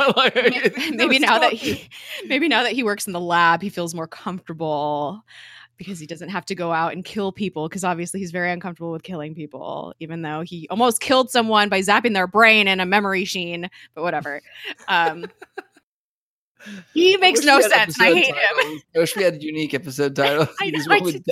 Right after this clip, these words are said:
Speaker 1: definitely be, be, be Memory Sheen.
Speaker 2: <laughs> Memory Sheen makes another appearance. Um, Coulson and May are in his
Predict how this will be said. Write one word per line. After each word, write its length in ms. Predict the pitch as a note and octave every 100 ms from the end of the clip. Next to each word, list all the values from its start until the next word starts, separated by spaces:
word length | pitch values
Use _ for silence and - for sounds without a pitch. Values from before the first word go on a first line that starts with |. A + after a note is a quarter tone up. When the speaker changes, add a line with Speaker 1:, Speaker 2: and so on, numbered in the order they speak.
| C#3+
Speaker 1:
definitely 400 | F3+ D#3 E3 D#3
be, 240 | C#3 C#3
be, 560 | C3 D#3 G#3 G3 D#3+ C#3+
be 140 | G3+ F3
Memory 480 | D#3 D#3 C#3 A#3+ -
Sheen. 380 | - - A3+ - - _ - - -
Speaker 2:
<laughs> 640 | - - - F5 D5+ G4
Memory 300 | A#3 A3+ A3+ A3
Sheen 260 | A3+ G#3+
makes 180 | G3+ -
another 260 | F#3 F3+ D#3+
appearance. 420 | D#3+ D3 D3 -
Um, 320 | A3 G#3+ G3 F#3+ _ - - -
Coulson 420 | - E4+ F4+ D4 B3
and 120 | A#3
May 260 | G#3 G3+
are 200 | F#3+ F#3
in 220 | - F#3+ F3+
his 460 | F3+ F3+ F3 -